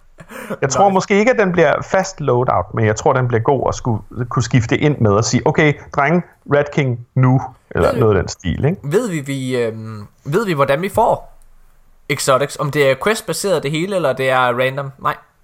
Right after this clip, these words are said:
Speaker 1: Det er jo slet ikke blevet offentliggjort.
Speaker 2: Nej, okay.
Speaker 1: Nu skal du høre noget interessant.
Speaker 2: Mm.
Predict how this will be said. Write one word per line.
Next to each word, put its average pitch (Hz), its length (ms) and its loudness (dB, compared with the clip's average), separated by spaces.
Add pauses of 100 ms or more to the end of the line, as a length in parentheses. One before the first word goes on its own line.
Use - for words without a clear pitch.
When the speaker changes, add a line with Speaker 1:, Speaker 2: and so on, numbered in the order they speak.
(280)
Speaker 1:
Det 107 160 4
er 98 160 6
jo 92 180 4 (400)
slet 117 540 4
ikke 90 140 0
blevet 80 400 2 (220)
offentliggjort. - 520 0
Speaker 2:
Nej, 143 140 0 (160)
okay. 143 240 -10 (1000)
Speaker 1:
Nu 175 140 8
skal 190 180 4
du 156 60 6
høre 120 200 6
noget 110 140 4
interessant. - 560 -4
Speaker 2:
Mm. 196 200 0